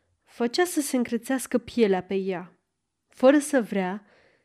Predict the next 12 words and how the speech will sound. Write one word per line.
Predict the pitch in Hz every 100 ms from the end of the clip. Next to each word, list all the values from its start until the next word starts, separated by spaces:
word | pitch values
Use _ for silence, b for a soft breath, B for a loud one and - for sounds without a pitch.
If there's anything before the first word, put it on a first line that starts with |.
| b _
se | - -
agăța | 285 254 277 - 311
mai | 294 330 330 254 -
tare | 214 202 180 175
de | 185
mulatra | 190 190 196 180 180 180
de | 185
lângă | 190 196
ea, | 208 208
ca | 202 226
și | 214 226
cum | - 220 214 247